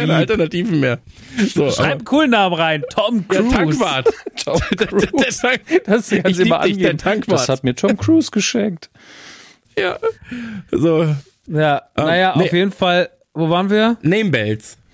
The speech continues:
Speaker 1: Krass.
Speaker 3: Namebells. Ja, das war alles so, das war dann diese Hip-Hop-Phase. Als das dann alles so ein bisschen überwunden war, dann, äh, das ging so noch bis zweitausendfünf, sechs, dann kam ja so die Zeit, in der ich relativ viel abgenommen hab, und dann hab ich erstmal so, dann hab ich genossen, einfach nur so,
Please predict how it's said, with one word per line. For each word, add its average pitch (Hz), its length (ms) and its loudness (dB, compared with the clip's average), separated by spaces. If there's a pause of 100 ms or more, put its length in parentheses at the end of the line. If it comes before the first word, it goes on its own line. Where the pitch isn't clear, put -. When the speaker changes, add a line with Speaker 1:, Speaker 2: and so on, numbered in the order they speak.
(140)
Speaker 1:
Krass. 147 160 0
Speaker 3:
Namebells. 139 500 0 (120)
Ja, 175 260 0
das 190 240 -2
war 214 100 2
alles 190 220 0
so, 180 120 0
das 180 220 -4
war 202 100 2
dann 185 160 0
diese 160 260 0
Hip-Hop-Phase. 131 800 -2
Als 151 220 -4
das 190 160 -2
dann 208 140 0
alles 190 260 0
so 180 100 2
ein 170 80 0
bisschen 185 240 -4
überwunden 180 500 0
war, 208 360 0 (460)
dann, 160 240 0
äh, 156 140 0
das 156 180 -4
ging 196 180 2
so 180 100 2
noch 170 120 0
bis - 180 -6
zweitausendfünf, 170 1040 0
sechs, 190 420 -2
dann 160 280 0
kam 170 260 -4
ja 175 60 2
so 160 120 -2
die 160 120 -4
Zeit, 175 240 -2
in 165 80 -8
der 156 100 0
ich 151 120 -6
relativ 165 300 -2
viel 165 120 -4
abgenommen 185 480 -2
hab, 185 200 -4 (540)
und 147 160 -4
dann 175 160 0
hab 175 160 -2
ich - 100 -10
erstmal 170 400 -2
so, 165 200 0
dann 151 180 0
hab 175 120 -2
ich - 120 -18
genossen, 165 400 -2
einfach 165 240 -4
nur 165 120 0
so, 156 420 0